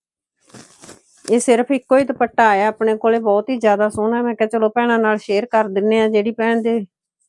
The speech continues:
ਕਰਮਾਂ 'ਚ ਹੋਊਗਾ ਲੈ ਲੂਗੀ। ਤੇ ਇਹ ਔਰਗੈਂਜਾ ਦਾ ਦੁਪੱਟਾ ਹੈ ਜੀ, ਬਹੁਤ ਹੀ ਜ਼ਿਆਦਾ ਸੋਹਣਾ। ਤੇ ਪਿੰਕ ਕਲਰ ਹੈ ਜੀ ਇਹ, ਲਾਈਟ ਬੇਬੀ ਪਿੰਕ ਕਲਰ ਦਾ ਹੈਗਾ। ਤੇ ਇਹਦੇ ਵਿੱਚ ਜਿਹੜੇ ਕਲਰ ਹੈ ਤੁਸੀਂ ਕਿਸੇ ਵੀ ਸੂਟ ਨਾਲ ਇਹਨੂੰ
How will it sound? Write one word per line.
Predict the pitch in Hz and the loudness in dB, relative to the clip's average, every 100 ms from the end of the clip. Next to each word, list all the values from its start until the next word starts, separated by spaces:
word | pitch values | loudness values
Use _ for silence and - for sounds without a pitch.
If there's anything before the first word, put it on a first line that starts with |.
| _ _ | _ _
ਕਰਮਾਂ | 208 202 214 208 | -2 0 0 -2
'ਚ | |
ਹੋਊਗਾ | 220 214 196 196 | -2 0 0 2
ਲੈ | 202 185 | 2 0
ਲੂਗੀ। | 190 214 214 269 _ _ _ _ _ _ _ | 0 -2 -4 -6 _ _ _ _ _ _ _
ਤੇ | 208 220 | 0 0
ਇਹ | - 226 233 254 | 2 2 2 2
ਔਰਗੈਂਜਾ | 240 226 220 214 226 226 | 2 2 0 2 2 2
ਦਾ | 226 | 2
ਦੁਪੱਟਾ | 220 214 - 208 | 0 -4 0 0
ਹੈ | |
ਜੀ, | 214 | 0
ਬਹੁਤ | 226 196 202 208 | -2 2 2 0
ਹੀ | 262 | -4
ਜ਼ਿਆਦਾ | 208 196 202 | 0 2 2
ਸੋਹਣਾ। | 202 226 240 262 - _ _ _ _ _ _ _ _ | 0 -2 -2 -2 -6 _ _ _ _ _ _ _ _
ਤੇ | - 214 214 | -2 0 0
ਪਿੰਕ | 214 233 240 - 269 262 240 | 0 0 0 2 2 2 0
ਕਲਰ | 240 226 226 | -2 2 2
ਹੈ | 220 | 2
ਜੀ | 202 214 | 0 0
ਇਹ, | 220 233 233 262 - _ - | 0 0 0 0 -4 _ -2
ਲਾਈਟ | 202 202 208 208 | 2 2 0 0
ਬੇਬੀ | 208 202 214 | 0 0 -2
ਪਿੰਕ | 220 226 247 | -4 -4 -2
ਕਲਰ | 233 220 214 | 0 0 0
ਦਾ | 214 | 0
ਹੈਗਾ। | 220 208 226 | 0 0 0
ਤੇ | 233 220 | 0 -2
ਇਹਦੇ | 233 | -2
ਵਿੱਚ | 233 - | -4 -4
ਜਿਹੜੇ | 208 208 | -4 -2
ਕਲਰ | 220 226 214 | 0 0 2
ਹੈ | 208 | 0
ਤੁਸੀਂ | 208 220 220 208 | 0 -6 -8 -8
ਕਿਸੇ | 214 - 233 | -8 -4 -4
ਵੀ | 240 | -4
ਸੂਟ | 220 202 202 | -4 -4 0
ਨਾਲ | 208 196 | 0 0
ਇਹਨੂੰ | 202 220 | 0 -2